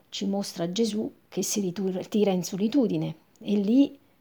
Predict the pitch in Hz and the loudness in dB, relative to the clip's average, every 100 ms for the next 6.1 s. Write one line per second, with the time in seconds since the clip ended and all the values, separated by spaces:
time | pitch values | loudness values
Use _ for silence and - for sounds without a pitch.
0 | _ - 196 185 269 277 220 202 233 196 | _ -6 -2 0 0 0 0 0 0 0
1 | 185 - - 302 185 175 175 165 - 185 | -2 -4 2 4 4 0 -4 -6 -4 -4
2 | 175 180 170 - 175 165 156 - - 147 | -4 -4 -4 -4 -2 -2 -6 -6 -6 -4
3 | 139 151 - _ _ - 214 233 196 196 | -6 -10 -18 _ _ -8 -2 0 0 -2
4 | 170 - 214 196 190 180 185 - 170 160 | -8 -2 0 0 -2 -4 -4 -2 -2 -2
5 | 160 165 170 175 175 190 190 269 262 208 | -4 -6 -8 -8 -6 -4 -2 2 2 2